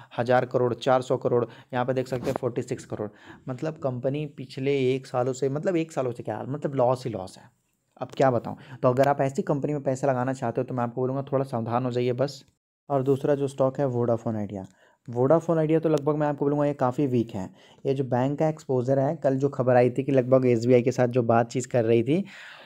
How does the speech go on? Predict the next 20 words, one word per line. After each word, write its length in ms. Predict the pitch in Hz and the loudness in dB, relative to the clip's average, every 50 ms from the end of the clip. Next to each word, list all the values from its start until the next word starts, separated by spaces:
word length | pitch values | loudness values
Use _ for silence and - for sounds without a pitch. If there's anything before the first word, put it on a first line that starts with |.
| - _ _ _ _ _ _ _ _ _ - | -20 _ _ _ _ _ _ _ _ _ 2
तो 120 | 208 208 | 4 4
मैं 120 | 202 190 185 | 4 4 2
आपको 200 | 185 175 170 185 | 2 2 2 2
बोलूँगा 340 | 175 185 190 190 190 190 190 | 4 4 4 4 2 2 2
कि 420 | 185 - 202 202 202 202 - - - _ _ - - - - - - - - - _ _ _ | -2 -2 -2 -2 0 -2 -4 -6 -12 _ _ -20 -20 -20 -20 -20 -20 -20 -20 -20 _ _ _
वोडाफोन 460 | 160 147 139 147 156 196 185 - 202 | 0 4 6 8 8 8 6 6 4
आइडिया 240 | 185 170 160 165 180 | 4 4 6 4 4
आपको 200 | 180 170 - 190 | 2 2 4 4
आप 160 | 180 170 165 - - | 4 4 4 2 2
थोड़ा 120 | 180 175 175 | 4 4 4
अनदेखा 340 | 170 151 131 123 120 135 123 | 4 4 2 4 4 2 2
किया 160 | 120 - 113 104 | 2 0 0 0
करो। 160 | - - 107 | 0 -2 0
अगर 260 | - - 123 139 170 | 0 0 2 4 4
वोडाफोन 420 | 160 135 131 131 151 156 - 165 160 | 4 4 6 6 4 4 4 0 2
आइडिया 160 | 160 160 160 | 4 2 2
कहीं 220 | 151 139 135 139 | 4 2 0 2
पे 100 | 139 156 143 | 2 2 2
जाता 320 | 127 127 113 107 - 135 | 2 2 0 0 0 0
है 180 | 127 113 113 | 0 0 -2